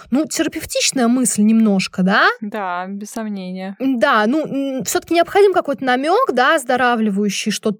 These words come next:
Speaker 1: вы, конечно, тупо поступили, но с вами всё в
Speaker 2: <laughs>
Speaker 1: порядке.
Speaker 2: Это бывает, да, это бывает. Все мы люди, нормальные люди.
Speaker 1: Да, так бывает. Но, с другой стороны, когда она,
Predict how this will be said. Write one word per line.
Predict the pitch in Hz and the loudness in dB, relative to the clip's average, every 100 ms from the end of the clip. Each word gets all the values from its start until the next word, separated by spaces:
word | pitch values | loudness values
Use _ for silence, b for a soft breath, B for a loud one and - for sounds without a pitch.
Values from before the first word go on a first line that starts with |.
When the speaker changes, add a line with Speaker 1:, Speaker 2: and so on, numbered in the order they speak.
| _ | _
Speaker 1:
вы, | 233 | -6
конечно, | 285 302 - 294 | -2 0 -2 0
тупо | 466 554 381 | 0 0 -2
поступили, | 269 - 233 196 208 196 180 185 202 _ | -4 -8 -8 -4 0 0 -2 -6 -10 _
но | 208 214 247 349 381 _ | 2 2 2 0 -2 _
с | - - | -4 -2
вами | 196 208 311 339 | 0 0 0 0
всё | 294 208 226 | -2 -2 -2
в | - | -2
Speaker 2:
<laughs> | |
Speaker 1:
порядке. | 226 220 196 180 170 - - 180 - | -2 0 0 -2 -6 -12 -14 -14 -10
Speaker 2:
Это | 262 339 | -8 -4
бывает, | 285 294 196 185 185 190 - | -4 -4 -2 -2 -2 -4 -8
да, | 196 185 | -6 -4
это | 220 247 | -4 -6
бывает. | 226 185 175 - | -6 -6 -6 -8
Все | 262 | -8
мы | 269 | -6
люди, | 202 185 175 | -6 -8 -8
нормальные | 196 208 262 294 262 | -6 -4 -4 -4 -4
люди. | 220 196 | -2 0
Speaker 1:
Да, | 254 214 175 202 _ - | 2 2 -2 -6 _ -2
так | 311 320 | -2 0
бывает. | 294 226 208 202 196 180 - _ | -6 -4 -4 -2 0 -2 -6 _
Но, | 240 302 359 - - | 2 4 4 2 -6
с | - | -4
другой | 240 240 403 | -2 2 2
стороны, | 508 - 302 262 214 | 0 -2 -2 0 0
когда | 220 214 220 262 269 | 0 0 2 2 2
она, | 247 247 269 277 285 262 247 | -2 -2 0 2 4 2 2